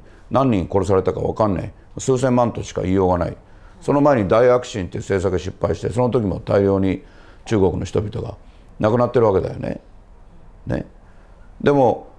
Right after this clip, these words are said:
その、お、毛沢東さんが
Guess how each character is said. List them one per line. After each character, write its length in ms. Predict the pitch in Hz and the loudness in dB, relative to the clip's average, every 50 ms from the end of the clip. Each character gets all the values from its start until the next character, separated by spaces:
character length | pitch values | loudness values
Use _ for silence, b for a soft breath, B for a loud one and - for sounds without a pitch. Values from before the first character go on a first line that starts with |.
| - - - - - | -20 -20 -20 -14 -4
そ 160 | - - 156 | -2 0 2
の、 160 | 160 156 156 | 2 4 2
お、 600 | 147 - - 143 147 143 143 139 - - - - - - - _ _ _ _ _ - - - - - - - - - - - - - | 2 2 2 2 2 2 2 2 0 -2 -8 -20 -20 -20 -20 _ _ _ _ _ -20 -20 -20 -20 -20 -20 -20 -20 -20 -20 -18 -6 0
毛 200 | 165 190 208 208 | 2 2 2 4
沢 180 | 220 214 214 214 | 2 0 0 0
東 220 | - 170 147 131 | 0 2 2 4
さ 120 | 143 139 139 | 2 2 2
ん 80 | 147 | 2
が 340 | 160 175 160 123 98 - | 2 4 4 4 2 0